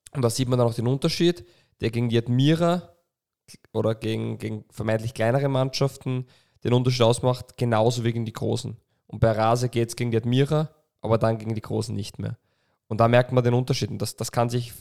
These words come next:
der ist noch jung, also jetzt möchte ich nicht komplett abschreiben, also auch ein guter Spieler. Nur wenn ich die Möglichkeit habe, einen Yusuf Demir, äh, zu bringen, dann bringe ich ihn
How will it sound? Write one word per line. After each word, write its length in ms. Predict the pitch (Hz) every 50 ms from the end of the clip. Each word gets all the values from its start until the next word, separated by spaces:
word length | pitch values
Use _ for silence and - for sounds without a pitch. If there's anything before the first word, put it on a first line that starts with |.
| - _ _ - - - _
der 100 | - 98
ist 60 | 113 117
noch 100 | 117 113
jung, 340 | 117 123 135 135 113 113 - -
also 180 | - 107 113
jetzt 180 | 107 - - -
möchte 260 | 101 110 113 - -
ich 40 | 117
nicht 100 | 113 -
komplett 200 | 127 110 110 107
abschreiben, 560 | 113 120 - - - - - 104 104 101 101
also 260 | 104 104 107 107 113 - - - - -
auch 140 | - - 117
ein 80 | 120 -
guter 240 | - 131 127 - 123
Spieler. 440 | - - - 139 135 120 107 107 - - _ _ _ _ _ -
Nur 80 | 107
wenn 80 | 110 110
ich 100 | 113 -
die 80 | -
Möglichkeit 540 | 117 113 113 117 123 127 139 - - 120 - 127
habe, 180 | 120 120 123
einen 100 | 120 113
Yusuf 280 | 113 113 110 - 113 -
Demir, 320 | - 127 143 143 - - - _ _ _ _ _ - 127 120 - -
äh, 240 | - 85 82 55 - - - -
zu 120 | - -
bringen, 460 | 110 - 127 131 131 139 147 151 156 151 - _ _ _ _ _ _ _
dann 300 | 113 113 113 110 107 107 - _
bringe 200 | - 120 120 120
ich 120 | 120 110
ihn 240 | 117 120 117 110 110